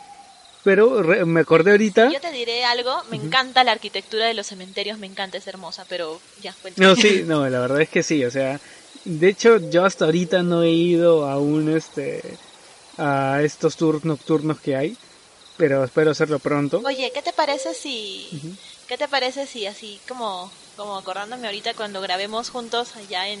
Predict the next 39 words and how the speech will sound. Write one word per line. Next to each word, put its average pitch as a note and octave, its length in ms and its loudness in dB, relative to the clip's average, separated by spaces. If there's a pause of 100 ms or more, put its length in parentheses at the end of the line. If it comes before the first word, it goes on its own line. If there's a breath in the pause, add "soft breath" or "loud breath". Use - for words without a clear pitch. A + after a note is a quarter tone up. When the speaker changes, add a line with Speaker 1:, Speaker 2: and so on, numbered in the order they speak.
(140)
Speaker 2:
en F#3+ 160 -18
Lima F#3+ 220 -14
nos G#3 100 -14
vamos F#3+ 320 -14
a F#3 80 -16
hacer G3 200 -16
una G3+ 140 -10
edición F#3 280 -14
del F#3+ 100 -18
Presbítero F#3+ 460 -14
Maestro? E3 240 -2
Speaker 1:
Oye, D3 220 4
eso D#3 140 -2
estaría D#3 340 0
bueno, C#3+ 400 4
¿eh? C#3+ 100 -12 (260)
Díganos, E3+ 640 2
este, C3+ 680 2
Speaker 2:
Genial, G#3+ 300 -4
¿no? F3+ 100 -16
Speaker 1:
si E3+ 140 4
es E3 100 4
que F3+ 260 0
desean, D#3+ 1200 2
este, C#3 300 -4
nuestros C3+ 360 -6
oyentes D#3 520 -2
algo D3+ 200 0
para D3+ 140 2
decir, D3+ 340 -2
quién D3+ 160 0
sabe, D#3+ 320 4
quizás D3 320 -2 (380 loud breath)
llegamos D#3 400 2
a E3 60 6
grabar D3 360 4
algo D#3 240 4
estando D#3 420 0
ahí D3+ 280 2